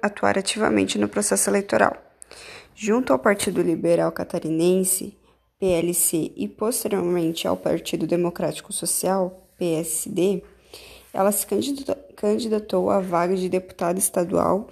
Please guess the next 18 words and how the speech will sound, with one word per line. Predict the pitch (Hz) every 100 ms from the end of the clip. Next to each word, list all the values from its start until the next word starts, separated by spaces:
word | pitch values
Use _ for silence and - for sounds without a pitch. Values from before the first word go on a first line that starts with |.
| - _
à | - 196
Assembleia | - 202 175 175 185
Ge-, | 196 190 -
Legislativa | 180 196 208 214 214 214 - 180 190
Catarinense. | 190 - 202 214 - - - - _ _ _ _ - - - - _
Quando | - 214 220
suplente, | 233 240 - 208 220 240 -
ela | 190 185
atuou | 185 190 190
no | 202
combate | 208 190 185 -
à | 190
discriminação | - - 190 190 196 - 185
dos | 175 185
negros | 185 175 190 175
e |
das | 170 180
mulheres | 190 185 175 185 247